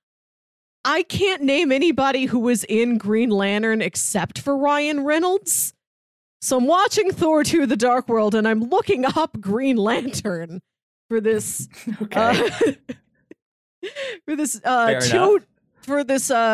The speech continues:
Speaker 1: uh, two-time punch of <laughs> unsuccessful superhero movies. Uh, other people who are in Green Lantern. Blake Lively, which I thought she might have been. She was indeed.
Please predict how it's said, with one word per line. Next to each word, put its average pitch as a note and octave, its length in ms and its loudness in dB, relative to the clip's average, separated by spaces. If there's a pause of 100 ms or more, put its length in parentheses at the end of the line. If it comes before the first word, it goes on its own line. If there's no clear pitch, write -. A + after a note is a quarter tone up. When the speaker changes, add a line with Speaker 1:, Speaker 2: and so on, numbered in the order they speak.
(240)
Speaker 1:
uh, G#3+ 60 2
two-time E4+ 520 0
punch G#3+ 520 -2
of G3+ 480 0
<laughs> - 40 -18
unsuccessful B3 840 -2
superhero F#3 680 -12
movies. E3+ 540 -14 (580)
Uh, F#3 300 0
other F4+ 280 2
people D#4+ 400 2
who C#4 140 4
are C#4 240 2
in B3 480 0 (1300)
Green A#3+ 220 2
Lantern. F3 440 -4 (400)
Blake D4+ 220 0
Lively, G3 500 0
which A3+ 180 -2
I A3+ 100 2
thought C#4 280 -2
she C4+ 140 -2
might A3 260 0
have F3 120 -6
been. C3+ 260 -8
She - 140 -6
was G3 260 0
indeed. D#3+ 380 -10